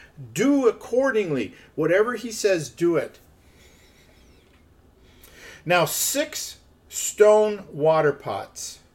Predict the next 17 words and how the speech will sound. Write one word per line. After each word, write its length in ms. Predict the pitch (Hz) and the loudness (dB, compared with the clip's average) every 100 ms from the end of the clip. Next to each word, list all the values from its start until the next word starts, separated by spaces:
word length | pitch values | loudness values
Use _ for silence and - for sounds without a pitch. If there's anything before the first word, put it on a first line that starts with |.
| _ _ _ | _ _ _
each 300 | 196 254 254 | -8 -8 -10
holding 540 | - 175 165 151 156 156 | -2 2 2 2 -6 -8
two 580 | - 214 220 226 226 226 - - - | -10 -6 -6 -6 -10 -14 -20 -20 -6
to 120 | 175 | -6
three 440 | 160 - 220 233 | -4 -4 -2 -2
measures, 880 | 214 190 190 180 151 131 90 - - - _ _ - - - | -4 2 2 2 -2 -4 -6 -12 -20 -20 _ _ -20 -20 -8
were 160 | 143 156 | -2 -2
st-, 400 | - - - 156 | -4 -10 -8 0
uh, 200 | 139 120 | 0 0
standing 720 | - - 208 233 220 190 160 | -6 -2 0 0 0 -2 -4
there 400 | 135 190 160 139 | -2 2 4 2
for 320 | - - 175 | -2 -4 -2
the 100 | 156 | 0
purpose 640 | 160 - - 214 214 226 - | -4 -6 4 4 4 -4 -4
of 260 | 160 143 | -4 -4
the 60 | 131 | -6
Judean 1120 | 120 107 143 170 123 143 185 202 196 196 170 | -16 -12 -8 -8 -6 -8 -4 -2 -2 -6 -12